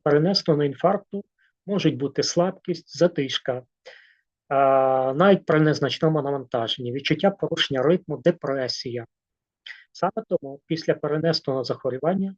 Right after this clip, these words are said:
важливо ретельно виконувати всі рекомендації лікаря і якомога раніше починати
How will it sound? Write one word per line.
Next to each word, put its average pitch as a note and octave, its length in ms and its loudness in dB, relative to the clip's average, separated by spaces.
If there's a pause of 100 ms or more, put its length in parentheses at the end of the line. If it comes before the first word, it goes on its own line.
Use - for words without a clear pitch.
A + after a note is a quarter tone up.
важливо E3 380 2
ретельно D3 480 -4
виконувати C3 540 -12
всі - 200 -2
рекомендації E3 720 -4
лікаря D3 400 -6 (180)
і E3+ 60 -8
якомога A#2+ 540 -8
раніше D3+ 380 -16 (480)
починати C3 680 -6